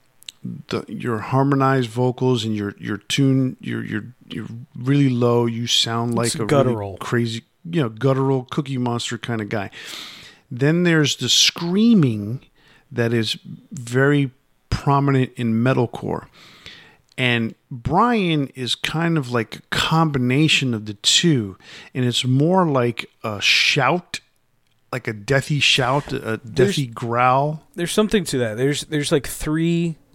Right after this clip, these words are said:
Speaker 2: levels in Shadows Fall where there's the, there's the deeper, more guttural, deathy growl, and I'm not sure who does that. I, I'm,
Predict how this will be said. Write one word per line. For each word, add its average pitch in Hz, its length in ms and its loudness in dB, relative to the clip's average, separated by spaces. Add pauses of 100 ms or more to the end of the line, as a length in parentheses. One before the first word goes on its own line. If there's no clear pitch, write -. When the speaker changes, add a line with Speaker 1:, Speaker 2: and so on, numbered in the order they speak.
Speaker 2:
levels 127 800 0 (100)
in 135 280 -2
Shadows 131 440 0
Fall 131 540 -2
where 123 300 0
there's 117 280 0
the, 113 300 -4 (380)
there's 127 200 0
the 127 120 0
deeper, 131 720 0
more 117 220 -2
guttural, 117 720 -2 (180)
deathy 123 420 0
growl, 127 520 2 (720)
and 123 200 0
I'm 131 140 4
not 139 160 2
sure 165 200 2
who 143 120 0
does 127 240 0
that. 98 140 -4
I, 123 160 0
I'm, 131 300 0